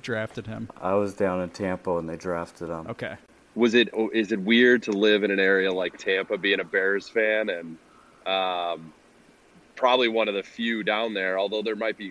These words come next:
Speaker 3: quite a few transplants from, from the Midwest, but is that weird to, like, like, around here, we just,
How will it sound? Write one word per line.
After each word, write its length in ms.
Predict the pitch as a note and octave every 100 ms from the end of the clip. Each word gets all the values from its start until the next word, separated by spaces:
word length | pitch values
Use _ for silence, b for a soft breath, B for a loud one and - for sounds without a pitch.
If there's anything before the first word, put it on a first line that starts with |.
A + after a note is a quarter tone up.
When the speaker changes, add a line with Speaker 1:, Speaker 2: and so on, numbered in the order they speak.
| G2
Speaker 3:
quite 280 | - A2 G2
a 40 |
few 180 | - F#2+
transplants 880 | - G#2 G#2 G#2 - F#2 E2+ E2 -
from, 340 | F#2 E2+ E2 _ _ _ _ -
from 140 | F#2+
the 60 | F2+
Midwest, 640 | F#2 F2 G2 G2 F2 - -
but 220 | F2 E2 E2 -
is 100 | F#2+
that 180 | G#2 G2
weird 400 | F#2+ A2 A#2 A#2
to, 80 | G#2+
like, 300 | F#2 F2 E2+ _ _ _ _
like, 120 | B2 A#2+
around 280 | C#3 C#3
here, 180 | B2 C3
we 120 | A2 F#2+
just, 220 | F#2